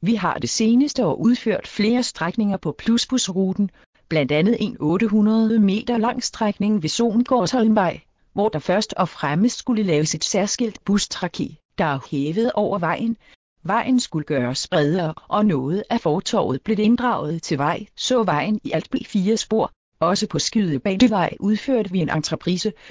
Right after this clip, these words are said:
som omfattede belægningsarbejde, afvanding og midthaller.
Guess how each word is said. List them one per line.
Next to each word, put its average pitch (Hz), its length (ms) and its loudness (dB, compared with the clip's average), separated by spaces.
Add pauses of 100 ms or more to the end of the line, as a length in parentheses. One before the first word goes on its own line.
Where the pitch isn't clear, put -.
(120)
som 254 300 -2
omfattede 160 680 2
belægningsarbejde, 175 1040 -2 (260)
afvanding 180 600 0
og 135 120 0
midthaller. 151 580 -2